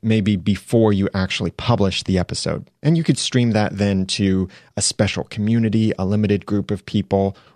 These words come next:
or let people know, "Hey, this is a replay, but you're hearing the unedited version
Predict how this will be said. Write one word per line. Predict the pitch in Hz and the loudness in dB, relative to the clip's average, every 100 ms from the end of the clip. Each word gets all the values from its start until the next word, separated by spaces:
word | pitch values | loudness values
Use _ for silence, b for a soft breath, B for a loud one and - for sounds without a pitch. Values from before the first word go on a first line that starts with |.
| b | b
or | 98 92 90 | 0 0 0
let | 101 - | -2 -2
people | 113 - 95 | -6 -4 -2
know, | 101 104 101 | 0 0 0
"Hey, | 90 92 | -2 -2
this | 98 - | -2 -4
is | 87 | -6
a | |
replay, | 82 107 131 - 123 117 113 | -4 0 0 0 0 2 0
but | 101 - | -2 -2
you're | 101 | -4
hearing | - 107 101 98 | -2 -2 0 0
the | 90 - | -4 -4
unedited | - 120 - 120 104 104 90 | 0 0 2 0 2 0 -2
version | 98 104 104 92 104 101 | 0 0 0 -2 -4 -4